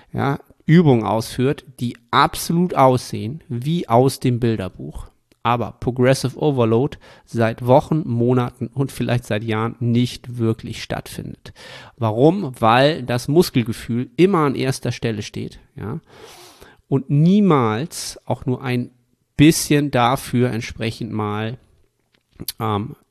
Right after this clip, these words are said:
es ausprobiert wird, auch mal an seine Grenzen zu gehen, was diese relative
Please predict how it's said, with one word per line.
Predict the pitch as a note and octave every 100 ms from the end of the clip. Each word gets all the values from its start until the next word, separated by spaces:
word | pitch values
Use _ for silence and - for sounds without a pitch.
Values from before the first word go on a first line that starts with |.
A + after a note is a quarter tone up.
| -
es | A#2+ -
ausprobiert | C3+ - B2+ A#2 A#2+ B2
wird, | A#2 A2+ - - - -
auch | A2+ -
mal | B2 A#2+ -
an | A#2
seine | A#2 A#2
Grenzen | - A#2+ B2 A#2+
zu | - A#2+
gehen, | A#2 A#2 G#2+
was | A2 - -
diese | G#2+ A2+ G#2 - - - - - A2
relative | B2 C3 A#2+ - B2 A2 A2+